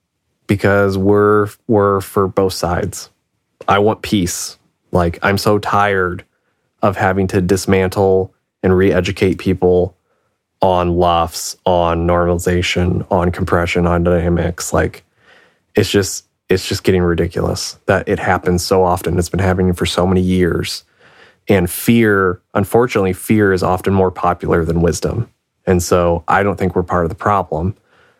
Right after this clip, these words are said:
at all, but it doesn't mean,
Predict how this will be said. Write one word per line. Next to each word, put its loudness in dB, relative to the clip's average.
at 2
all, 2
but 0
it 0
doesn't 0
mean, 2